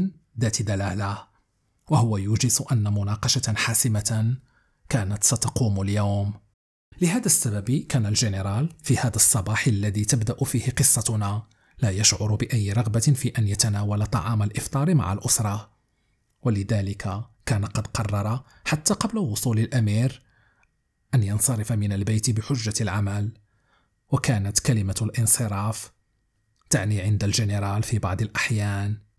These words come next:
الفرار. كان لا يطمع في أكثر من أن يقضي النهار، ولا سيما السهرة، بدون حادث ينغص عليه صفوه. وفجأة وصل الأمير في هذا الوقت المناسب.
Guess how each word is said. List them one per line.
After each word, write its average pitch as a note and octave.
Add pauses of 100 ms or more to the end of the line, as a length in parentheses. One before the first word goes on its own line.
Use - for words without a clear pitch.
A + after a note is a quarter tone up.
(420)
الفرار. G#2+ (680)
كان G2+ (100)
لا A2
يطمع G#2
في A2
أكثر -
من G2+
أن G#2 (160)
يقضي G#2+
النهار، G#2 (240)
ولا G#2+
سيما A2
السهرة، A#2
بدون G#2 (340)
حادث G#2+ (420)
ينغص B2
عليه G#2+
صفوه. G#2+ (1700)
وفجأة A2+ (340)
وصل G#2+
الأمير G#2
في G#2+
هذا G#2
الوقت G2
المناسب. G#2